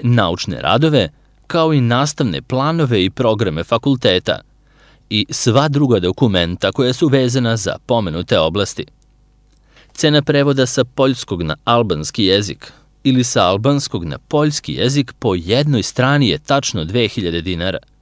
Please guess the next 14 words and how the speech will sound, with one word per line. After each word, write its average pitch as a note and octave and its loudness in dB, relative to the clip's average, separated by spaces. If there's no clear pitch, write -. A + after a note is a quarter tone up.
Cena E2 -2
prevoda F2 -2
sa D#2+ -4
poljskog C3 -2
na C#2 -6
albanski B2+ 0
jezik B2 0
ili E3 2
sa C#3+ 0
albanskog C#3+ 0
na F#2 -4
poljski C3+ -2
jezik F#2+ -2
sa E2 -2